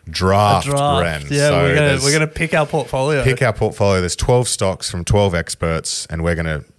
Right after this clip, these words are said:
Speaker 1: cr-, try and create a portfolio
Speaker 2: What,
Speaker 1: each.
Speaker 2: what we'll do is then we'll, we'll put our portfolios head to head up on socials, and people can vote.
Speaker 1: Yeah,
Speaker 2: We,
Speaker 1: love it.
Speaker 2: I, I've, we've had so much fun with the World Cup of stocks this week that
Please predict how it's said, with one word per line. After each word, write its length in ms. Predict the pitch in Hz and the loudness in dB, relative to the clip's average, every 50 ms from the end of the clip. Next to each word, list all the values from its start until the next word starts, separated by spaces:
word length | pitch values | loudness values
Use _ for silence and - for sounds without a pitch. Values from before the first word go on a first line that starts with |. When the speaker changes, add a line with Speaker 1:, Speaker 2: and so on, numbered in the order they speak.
| _ _ _ | _ _ _
Speaker 1:
cr-, 120 | - - - | -10 -10 -8
try 200 | - - - 82 80 | -4 -2 0 0 0
and 80 | 76 | 0
create 260 | - - 82 80 80 | -2 -2 0 0 0
a 40 | 73 | -2
portfolio 580 | - - - 85 78 - - 80 78 78 76 71 | -2 -2 -2 -2 -2 -2 -2 -2 -2 -2 -2 -2
Speaker 2:
What, 120 | - - - | -2 -2 -2
Speaker 1:
each. 220 | - - - - | -4 -6 -8 -8
Speaker 2:
what 280 | - - 151 147 170 180 | -8 -2 0 2 2 2
we'll 100 | 175 180 | 2 0
do 280 | 165 135 151 143 143 139 | 0 2 2 2 2 2
is 160 | 139 135 135 127 | 2 0 0 0
then 200 | 135 135 139 143 | 2 2 4 4
we'll, 200 | 143 143 143 139 | 4 2 2 2
we'll 200 | 139 147 147 143 | 2 0 0 0
put 240 | 135 - - 160 160 | 0 0 2 2 4
our 140 | 156 151 151 | 4 2 0
portfolios 600 | - - 170 147 - 143 139 139 135 131 127 - | 2 0 0 0 0 0 0 0 0 0 -2 -2
head 220 | - - 139 135 | -2 -2 -2 -2
to 60 | - 135 | -4 -4
head 220 | 127 139 131 127 | -2 -2 0 0
up 200 | 117 123 120 - | 0 -2 -2 -2
on 140 | 135 127 123 | -2 -2 -2
socials, 520 | 117 - - 127 120 120 - - 127 117 117 | -2 -2 0 0 0 -2 -2 -4 -6 -6 -6
and 100 | 127 117 | -8 -4
people 220 | 123 123 117 120 | -4 -4 -4 -4
can 180 | 117 - 127 120 | -4 -4 -6 -4
vote. 460 | 113 117 117 113 110 110 107 - - _ _ _ | -4 -4 -4 -4 -4 -6 -10 -12 -18 _ _ _
Speaker 1:
Yeah, 140 | - 92 92 - - - - - | -2 -2 -2 -2 -6 -12 -4 0
Speaker 2:
We, 80 | 139 | 2
Speaker 1:
love 140 | 143 147 131 | 4 4 2
it. 140 | 78 - - - | 0 -4 -2 0
Speaker 2:
I, 320 | 131 143 147 - 139 151 | 0 0 2 2 2 0
I've, 320 | 147 143 139 - - 143 | 0 0 -4 -8 -6 -2
we've 180 | 143 147 147 143 | 0 0 0 2
had 180 | 147 151 143 - | 0 0 0 0
so 160 | - - 143 143 | 2 2 2 2
much 180 | 147 143 - | 2 0 -2
fun 260 | - - 143 139 131 | -2 -2 0 0 0
with 140 | 131 131 123 | 0 -2 -2
the 240 | 117 127 131 127 123 | -2 -2 -2 -2 -2
World 320 | 117 127 131 127 131 127 | -2 0 0 0 0 0
Cup 200 | - - 131 123 | 0 -2 -2 0
of 120 | 139 123 117 | -2 -4 -4
stocks 640 | - - - - 123 120 120 - - - - - | -6 -6 -4 -4 -4 -4 -4 -8 -10 -14 -14 -14
this 280 | - - 127 123 - - | -8 -6 -6 -6 -4 -2
week 380 | 135 127 120 117 113 - - | -2 -2 -2 -4 -6 -10 -8
that 240 | - 123 120 120 - | -6 -6 -6 -6 -8